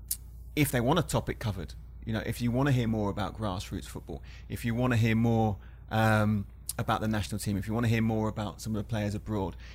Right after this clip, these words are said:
if you wanna hear more stories about other issues pertaining to, um, the domestic game, then, then let us know, 'cause we're more than happy to, to listen to suggestions, get guests on the show, and, um,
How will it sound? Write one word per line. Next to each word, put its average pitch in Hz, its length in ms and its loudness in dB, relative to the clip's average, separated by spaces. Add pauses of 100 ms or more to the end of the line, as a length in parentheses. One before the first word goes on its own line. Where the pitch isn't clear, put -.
if 107 140 -4
you 120 80 2
wanna 110 120 4
hear 113 120 4
more 113 260 2
stories 110 400 0
about 107 360 -2 (680)
other 156 200 4
issues 113 380 4 (180)
pertaining 110 440 2
to, 104 280 -2 (160)
um, 104 220 0
the 98 60 -4
domestic 104 460 -4
game, 95 340 -6 (120)
then, 120 360 0 (100)
then 135 120 4
let 143 120 6
us 147 140 2
know, 156 180 2 (320)
'cause 110 140 0
we're 123 120 6
more 127 200 8
than 120 100 6
happy 120 320 2
to, 113 300 0
to 120 120 -2
listen 120 260 0
to 110 120 -4
suggestions, 113 720 -2 (360)
get 135 200 4
guests 120 280 2
on 113 140 4
the 113 60 4
show, 113 380 2 (320)
and, 117 280 2
um, 117 360 4